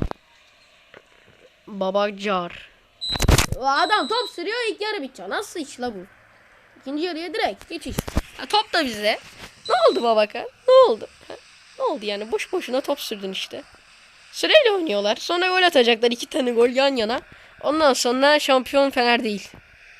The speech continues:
Cornell. Yes. Yes. Yes, yes, yes, yes, yes, yes. Şimdi tam şuraya bir orta. Aa,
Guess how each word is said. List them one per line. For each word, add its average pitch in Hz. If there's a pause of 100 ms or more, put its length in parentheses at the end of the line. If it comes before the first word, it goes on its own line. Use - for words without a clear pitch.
(480)
Cornell. 226 (800)
Yes. - (880)
Yes. 208
Yes, 208
yes, 208
yes, 208
yes, 208
yes, 208
yes. 208 (520)
Şimdi 208
tam 214
şuraya 208
bir 202
orta. 208 (1800)
Aa, 320